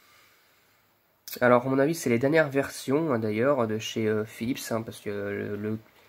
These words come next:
le bas c'est vert, enfin voilà quoi. Euh, bon, ça me laisse pas penser que la lampe est, euh, usée, que c'est si usée que ça, hein. La lampe, euh, voilà, on veut dire, euh,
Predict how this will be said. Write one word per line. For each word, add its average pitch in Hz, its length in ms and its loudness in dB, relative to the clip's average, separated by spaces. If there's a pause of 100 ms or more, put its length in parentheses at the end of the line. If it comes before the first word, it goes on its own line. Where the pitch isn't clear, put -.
(180)
le 113 100 -4
bas 127 240 6
c'est 113 240 -4
vert, 117 560 4
enfin - 280 -14
voilà 104 220 -4
quoi. 117 240 -6 (1200)
Euh, 151 260 10
bon, 165 320 2
ça 151 180 4
me 147 60 6
laisse 147 160 4
pas 170 100 -2
penser 165 380 -2
que - 60 -4
la 156 60 0
lampe 156 220 0
est, 113 220 4
euh, 104 240 0
usée, 127 320 0
que 135 80 -6
c'est 123 320 -2
si 127 160 -2
usée 123 140 4
que 120 60 -6
ça, 190 140 0
hein. 175 220 4
La 123 100 4
lampe, 127 240 2
euh, 104 260 2
voilà, 143 200 0
on - 20 -4
veut 117 80 -6
dire, 117 240 -2
euh, 101 120 -4